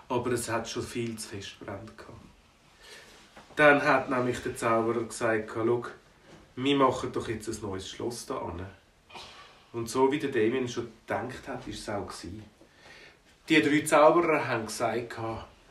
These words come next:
„Neues Schloss an, zippeldi zipp, zappeldi zapp und noch drei Kisten Bananen.“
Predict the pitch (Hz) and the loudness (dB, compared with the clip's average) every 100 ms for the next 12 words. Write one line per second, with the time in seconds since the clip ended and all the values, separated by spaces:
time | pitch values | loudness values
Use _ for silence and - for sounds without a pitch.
0 | - - - - - _ - _ - - | -20 -20 -20 -20 -20 _ -20 _ -20 -20
1 | - _ - - - - _ - - 98 | -20 _ -20 -20 -20 -20 _ -20 -14 -8
2 | 104 123 135 147 151 147 - - 143 147 | -4 0 6 8 8 6 0 0 6 10
3 | 143 - - - - - 185 220 233 220 | 10 6 -4 -8 -2 8 10 10 8 6
4 | - - - - - - - _ _ - | -4 -16 -20 -20 -20 -20 -20 _ _ -10
5 | - 190 190 190 185 180 - 285 - - | -4 -4 -2 -4 -4 0 4 4 2 -12
6 | - - - 208 202 214 214 214 - 247 | -16 -18 0 2 2 0 -2 4 8 8
7 | - - - - _ _ _ _ - 180 | 8 -8 -12 -14 _ _ _ _ 10 10
8 | - 208 214 - 156 156 - 139 127 - | 10 4 4 4 2 0 0 0 -2 -4
9 | 160 165 156 151 123 104 87 | 0 4 4 6 4 0 -6